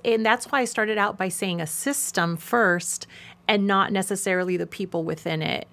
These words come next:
Uh, you know, and, and our, and I, I don't, I don't say this as an, as,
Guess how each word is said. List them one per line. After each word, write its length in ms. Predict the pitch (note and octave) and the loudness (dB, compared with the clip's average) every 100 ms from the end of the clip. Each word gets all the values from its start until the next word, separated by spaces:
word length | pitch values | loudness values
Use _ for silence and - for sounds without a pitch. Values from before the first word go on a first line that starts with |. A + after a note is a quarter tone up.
| - - - - - | -18 -14 -14 -16 -4
Uh, 100 | A3+ | -2
you 200 | A#3 B3+ | 0 -2
know, 200 | D4 C#4 | 0 2
and, 160 | C4 A#3 - | 2 0 0
and 160 | C4 | 2
our, 400 | C#4+ F4 F#4 D4+ - | 2 2 2 0 0
and 160 | G#3+ | 2
I, 180 | G#3 G#3 - | 2 2 2
I 100 | B3 | 2
don't, 220 | F4 - | 2 2
I 60 | - | 2
don't 220 | D#4+ F#4 | 2 -2
say 320 | - - G#3+ | -4 -2 0
this 260 | G3+ D#3+ D#3+ | 0 0 0
as 380 | E3 D#3+ D#3+ - | 0 0 -2 -4
an, 240 | E3 E3+ - | -4 -6 -6
as, 400 | D#3+ D#3+ - | -6 -6 -8